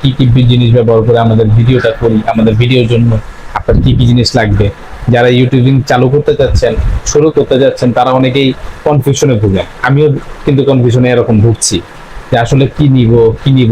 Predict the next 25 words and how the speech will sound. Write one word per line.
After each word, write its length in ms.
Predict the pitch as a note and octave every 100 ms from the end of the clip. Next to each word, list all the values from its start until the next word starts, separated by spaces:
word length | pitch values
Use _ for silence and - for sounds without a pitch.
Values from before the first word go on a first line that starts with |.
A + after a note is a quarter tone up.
| A#2
না। 60 | A#2 G#2+
বাজারে 260 | A#2+ A#2+ A#2+ F#2+
হরেক 240 | A#2 C#3 C#3
রকমের 340 | C3 B2 C3 B2+
আপনার 220 | - B2 A2 - - - -
ট্রাইপড 360 | A#2+ A#2 B2 A#2
আছে, 200 | A2+ B2 A#2 G#2
হরেক 200 | A2+ B2 B2
রকমের 280 | A#2+ A#2+ C3+
ইত্যাদি 240 | C#3+ D3 C3
ইত্যাদি 220 | B2+ A#2+ A#2
সরঞ্জাম 380 | C3 C3 C3 A#2+ G#2+
আছে, 160 | A2+ G#2 - - - -
কোনগুলো 380 | D#3 E3+ D3 C#3+ C#3+
আমার 140 | C#3+ C3+
লাগবেই। 420 | B2 G#2 A#2+ G#2 - B2+
যেহেতু 320 | C#3 D3 E3+ F3 - - - - -
আপনি 140 | - C#3
ইউটিউবে 260 | C3+ C3+ -
আসছেন 200 | - C#3 C3+ -
ইনকাম 240 | D3 C#3+ D3 C#3
করার 200 | C3 G#2+
জন্য, 160 | G#2 F2+ - - - - - -
আপনি 160 | A2+ C#3+ C3+ C3+ E3
ইনকাম 280 | D#3 D3 D#3